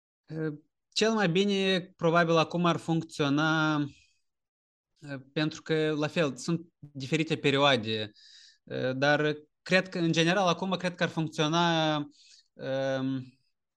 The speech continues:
să arăți un video cu u-, user experience, efectiv, cum se joacă, în așa fel încât persoana care se,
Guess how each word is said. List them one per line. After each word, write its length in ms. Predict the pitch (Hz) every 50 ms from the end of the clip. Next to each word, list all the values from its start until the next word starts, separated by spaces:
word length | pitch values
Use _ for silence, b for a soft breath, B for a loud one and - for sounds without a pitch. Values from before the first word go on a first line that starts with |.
| _ _ _
să 220 | - - - 156
arăți 260 | 147 156 180 175 -
un 120 | 170 156 143
video 320 | 131 156 180 170 165 165
cu 160 | 165 - -
u-, 460 | 156 156 147 147 160 170 - 151 143 151
user 180 | 156 143 151 139
experience, 680 | 139 135 - - - 156 - 139 117 104 110 117 -
efectiv, 480 | 123 117 139 113 - - 170 160 135 123 - _ _ _ _
cum 180 | - - 165 170
se 240 | 156 - - 156 143
joacă, 640 | 123 117 147 156 160 165 175 175 - 180 180 165 156
în 100 | 156 147
așa 200 | 147 - 180 170
fel 180 | 175 185 175
încât 340 | 165 156 - 175 170 170 -
persoana 500 | - 151 139 - - 165 175 175 170 160
care 380 | 165 - 156 143 147 147 147 143
se, 560 | - - - - 139 139 139 139 135 135 131